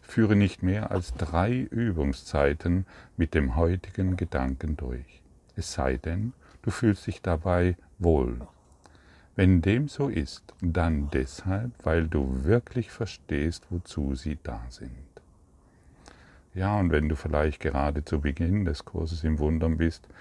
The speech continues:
dann halte dich an eine, an diese eine Minute Übungszeit.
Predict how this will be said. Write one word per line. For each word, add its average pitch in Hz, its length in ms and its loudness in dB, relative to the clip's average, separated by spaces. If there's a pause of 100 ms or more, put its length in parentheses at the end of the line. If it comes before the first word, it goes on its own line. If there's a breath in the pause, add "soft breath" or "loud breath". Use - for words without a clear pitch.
(220 loud breath)
dann 85 240 2
halte 107 340 0
dich 60 240 -6
an 67 160 -4
eine, 67 420 -4
an 71 140 -4
diese 73 300 -2
eine 71 320 -2
Minute 71 640 -2 (320)
Übungszeit. 104 1040 -2